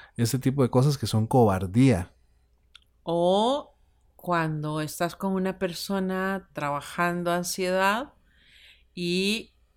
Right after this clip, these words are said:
Speaker 2: el, um, factor desencadenante hace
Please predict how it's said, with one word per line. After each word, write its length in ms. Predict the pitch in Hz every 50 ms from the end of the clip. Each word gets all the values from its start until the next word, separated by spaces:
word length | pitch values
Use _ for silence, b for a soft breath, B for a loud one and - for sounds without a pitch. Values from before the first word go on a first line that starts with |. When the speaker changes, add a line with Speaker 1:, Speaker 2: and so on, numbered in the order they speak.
| _ _ _ _ _ _ _ _ _ -
Speaker 2:
el, 400 | 170 170 165 165 160 160 151 147
um, 500 | 139 135 135 131 127 120 113 127 135 - _ _ _ _ _ _ _
factor 800 | - - - - 165 160 160 - - - 180 180 185 185 170 160
desencadenante 1300 | 160 165 160 - 175 160 156 - 165 160 156 156 156 165 175 185 190 190 180 180 185 190 196 233 247 - _ _ _ _ _ _ _ _ _ _ _ _ _ _ _ _ _ -
hace 600 | - 170 170 170 - - 202 196 190 - - _